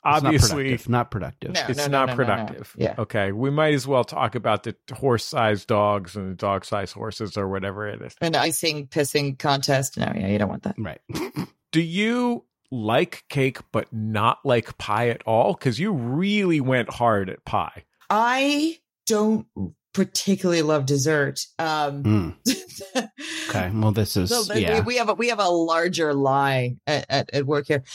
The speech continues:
Speaker 3: I think the thing is, it was just the, um, I'm sort of just, you know, as, as anyone is, sort of fascinated by, uh, seeing other people's brains at work. Jeopardy is a good opportunity to do that in a, in a,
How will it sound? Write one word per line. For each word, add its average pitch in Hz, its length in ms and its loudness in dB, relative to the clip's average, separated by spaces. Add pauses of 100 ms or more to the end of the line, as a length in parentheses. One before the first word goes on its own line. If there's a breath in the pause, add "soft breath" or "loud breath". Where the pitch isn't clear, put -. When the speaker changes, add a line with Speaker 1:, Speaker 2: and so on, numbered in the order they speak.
(300 loud breath)
Speaker 3:
I 247 160 4
think 302 260 -2
the 349 60 0
thing 269 160 -2
is, 254 100 0
it 233 200 -2
was 226 180 0
just - 280 -4
the, 202 440 0 (100)
um, 165 600 0 (160)
I'm 208 100 2
sort 220 200 0
of 190 40 -6
just, 214 200 -2
you 294 60 0
know, 185 80 2
as, 160 240 0
as 160 220 0
anyone 156 380 0
is, 190 240 0
sort - 160 -6
of 131 40 -12
fascinated 147 580 0
by, 139 380 2
uh, 131 220 2
seeing 139 300 2
other 135 160 4
people's 135 480 0 (140)
brains 139 600 0
at - 180 2
work. 131 380 0
Jeopardy 135 380 0
is 139 100 -2
a 143 60 -6
good 139 120 2
opportunity 131 640 0
to 127 120 -4
do 131 180 -2
that 139 300 4
in 135 100 2
a, 117 80 -2
in 127 220 -6
a, 123 120 -8